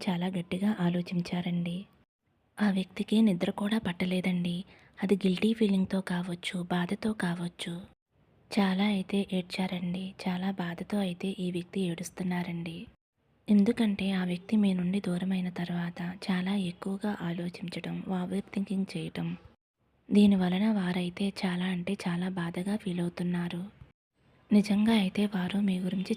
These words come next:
చాలా డిస్టర్బ్ అవుతున్నారు. రాత్రి అయితే వారు అస్సలు నిద్రపోలేదండి. ఈ కార్డు ద్వారా అయితే చెప్పొచ్చండి, ఆ వ్యక్తి అయితే చాలా కన్ఫ్యూజన్‌లో ఉన్నారండి. పైకి మాత్రం చెప్పటం లేదు కానీ మీ గురించి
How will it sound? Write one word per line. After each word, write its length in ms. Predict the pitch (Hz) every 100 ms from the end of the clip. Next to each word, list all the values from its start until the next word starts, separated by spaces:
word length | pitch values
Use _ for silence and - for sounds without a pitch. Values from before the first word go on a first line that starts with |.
| -
చాలా 200 | 175 185
డిస్టర్బ్ 400 | 196 185 - 180
అవుతున్నారు. 680 | 175 175 175 175 175 175 180 - - - - -
రాత్రి 340 | 190 190 - 226
అయితే 280 | 208 196
వారు 360 | 190 170 175 190 226
అస్సలు 300 | 190 - 214
నిద్రపోలేదండి. 1040 | 214 185 180 - 175 170 175 175 170 165 - - _ _ _ _ -
ఈ 100 | 214
కార్డు 380 | 214 190 180 175
ద్వారా 320 | 190 196 196 185
అయితే 240 | 180 196 -
చెప్పొచ్చండి, 800 | 175 180 175 180 175 185 190 240 -
ఆ 100 | 190
వ్యక్తి 300 | 190 185 -
అయితే 280 | 196 - 208 -
చాలా 200 | 180 180
కన్ఫ్యూజన్‌లో 680 | 196 175 175 185 202 196 202
ఉన్నారండి. 720 | 190 175 175 175 170 160 160 - - _ _ _ _ _ - -
పైకి 260 | 196 -
మాత్రం 360 | 220 208 202 196
చెప్పటం 460 | - 180 180 185 196
లేదు 220 | 180 180
కానీ 520 | 180 175 175 175 202 - - - -
మీ 160 | 202
గురించి 400 | 190 185 190 220